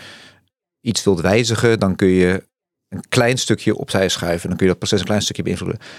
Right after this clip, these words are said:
Als dat proces al in de Tweede Kamer is, weet je, dan kun je nog een punt of een komma veranderen. Maar op het moment dat je het beleid gemaakt wordt, dan kun je veel grotere veran-, kun je een veel grotere impact hebben. En als dat beleid er nog niet eens, als er niet over, over na wordt gedacht, dan zou je het zelfs kunnen agenderen.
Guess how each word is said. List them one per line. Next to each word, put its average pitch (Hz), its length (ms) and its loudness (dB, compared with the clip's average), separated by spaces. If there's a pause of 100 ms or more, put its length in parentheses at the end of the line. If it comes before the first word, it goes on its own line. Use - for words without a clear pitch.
(280)
Als 104 160 0
dat 113 120 0
proces - 420 2
al 104 200 2
in 107 100 -2
de 98 60 0
Tweede 87 260 0
Kamer 110 340 0
is, 95 240 0
weet 80 140 -4
je, 101 60 -2
dan 95 120 0
kun 95 100 0
je 95 60 2
nog 92 100 -2
een 90 120 -4
punt 104 260 0
of 90 60 -2
een 90 120 -2
komma 101 360 0
veranderen. 85 580 0 (380)
Maar 101 140 -2
op 104 40 4
het 107 100 -6
moment 113 360 2
dat 98 220 4
je 92 460 2
het 98 140 -4
beleid 98 320 2
gemaakt 101 600 0
wordt, 82 340 0 (280)
dan 110 160 0
kun 85 120 0
je 82 100 -2
veel 101 180 2
grotere 107 640 0
veran-, 95 320 -2 (140)
kun 107 120 2
je 101 60 6
een 92 80 2
veel 110 140 2
grotere 123 400 0
impact 95 340 0
hebben. 85 340 -4
En 95 160 -2
als 95 200 2
dat 87 140 -2
beleid 98 220 2
er 87 60 -2
nog 87 100 0
niet 90 120 2
eens, - 520 -2
als 101 100 -8
er 95 60 2
niet 98 140 4
over, 92 200 2
over 101 400 2
na 123 220 4
wordt 123 160 2
gedacht, - 680 -2
dan - 120 -2
zou - 140 0
je - 60 4
het - 80 -2
zelfs - 200 -2
kunnen 101 220 2
agenderen. 110 640 2